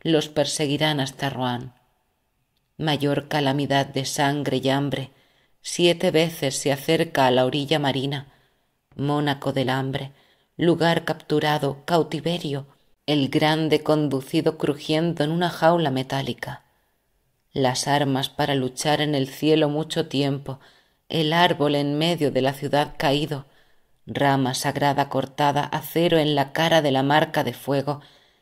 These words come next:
entonces el monarca de Adria caído. Crecida del Ebro, del Po, del Tajo, del Tíber y del Rin,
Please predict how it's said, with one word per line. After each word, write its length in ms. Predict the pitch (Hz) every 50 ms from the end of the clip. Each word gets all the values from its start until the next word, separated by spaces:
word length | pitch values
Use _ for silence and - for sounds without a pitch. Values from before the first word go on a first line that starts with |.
| _
entonces 760 | - 143 143 139 135 139 - 170 160 160 156 160 - 143 135 -
el 160 | 151 139 139
monarca 600 | 135 131 127 127 135 147 147 151 151 - 139 127
de 120 | 123 120 131
Adria 480 | 135 139 139 139 131 120 131 131 -
caído. 480 | - 143 143 139 127 139 135 135 127 - - - - - - - - _ _ _ _ _ _ _ _ _ _ _
Crecida 560 | - 156 147 135 139 - 147 143 139 151 151
del 200 | 147 143 131 131
Ebro, 420 | 139 139 135 139 131 131 135 - - _ _ _ _ _ _
del 300 | - - 123 127 127 123
Po, 420 | 127 - - 139 139 135 135 139 - - - _ _ _ -
del 300 | - 156 135 127 120 -
Tajo, 400 | - 160 156 160 - - 135 127
del 220 | 139 135 131 131
Tíber 440 | 135 - - 185 185 180 170 151 139
y 60 | 143
del 240 | 135 131 123 120 -
Rin, 380 | - 147 147 147 151 143 147